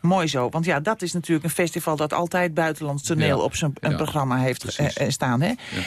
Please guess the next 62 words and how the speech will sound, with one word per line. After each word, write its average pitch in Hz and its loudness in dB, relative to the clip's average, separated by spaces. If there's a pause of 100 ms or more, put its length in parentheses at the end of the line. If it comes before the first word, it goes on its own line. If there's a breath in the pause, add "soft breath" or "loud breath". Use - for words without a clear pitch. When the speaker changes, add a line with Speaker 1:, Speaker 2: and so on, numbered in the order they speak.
(140 loud breath)
Speaker 1:
En 208 2
wanneer 226 4
is 226 0
de 226 -4
trip 220 0
geslaagd? 233 0 (840)
Van, - -4
in, 226 2
naar 226 4
Nederland? 233 2
Want, 220 -2
want 190 -2
het 180 0
programma 175 0
Brandhaarden 165 0
duurt 165 0
nog 160 -2
een 151 -2
paar 151 0
dagen. 160 -2 (340)
Speaker 2:
Wanneer 135 4
het 139 -6
geslaagd 208 -2
Speaker 1:
Ja, 349 6
Speaker 2:
is? 254 -4
Speaker 1:
of - -6
is 269 0
het 214 -4
al 135 2
geslaagd? 123 -10 (300)
Speaker 2:
Nee, 110 0
het 67 -6
is 92 0
al... 110 2
Nou 95 2
nee, 90 -2
dat 101 -6
kan 123 -2
je 117 4
niet 107 4
zeggen. 107 -2
Je 85 2
kan, 92 0
je, 92 0
als 101 -2
je 104 -2
de 95 0
deur 127 2
hebt 113 0
dichtgetrokken, 82 -4
dan, 101 2
eh, 78 2
kan 82 0
je, 78 2
weet 80 2
je - -6
of 73 -2
het - -8
geslaagd - -4
is 73 -6
of 69 -10
niet. 76 0